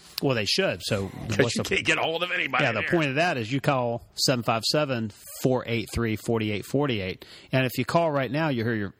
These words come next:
Speaker 1: you'll hear it ring over the air 'cause, uh, I've had it forwarded to my cell phone today.
Speaker 2: <laughs>
Speaker 1: I don't want an answering service right now because I wanna make sure that someone that has a vested interest in my company is answering the phone.
Speaker 2: Value.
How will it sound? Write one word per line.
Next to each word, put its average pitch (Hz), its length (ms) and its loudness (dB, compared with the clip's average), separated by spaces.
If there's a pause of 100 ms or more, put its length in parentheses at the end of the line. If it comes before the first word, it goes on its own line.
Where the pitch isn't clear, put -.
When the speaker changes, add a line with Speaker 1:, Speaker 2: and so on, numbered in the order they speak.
Speaker 1:
you'll 117 180 0
hear 110 160 0
it 90 120 -6
ring 107 200 0
over 90 140 -4
the 90 100 -2
air 87 320 -4
'cause, 92 260 -2
uh, 90 240 0
I've 98 140 0
had 101 200 0
it 90 140 -6
forwarded 98 320 0
to 107 80 -4
my 95 120 0
cell 123 240 0
phone 87 240 -4
today. 87 300 -4 (440)
Speaker 2:
<laughs> - 460 -6
Speaker 1:
I 113 60 2
don't 127 180 2
want 131 140 0
an 117 80 -2
answering 120 340 -2
service 110 340 -2
right 107 160 -2
now 113 200 0
because 113 340 -2
I 101 80 0
wanna 104 160 -2
make 101 180 -2
sure 104 220 -2
that 98 200 -2
someone 120 720 -2 (480)
that 101 160 0
has 107 260 0
a 101 80 0
vested 104 400 -2
interest 110 340 -2
in 104 80 0
my 101 120 -2
company 117 340 -4
is 92 100 -2
answering 95 300 -4
the 90 80 -6
phone. - 240 -4 (1500)
Speaker 2:
Value. 104 640 0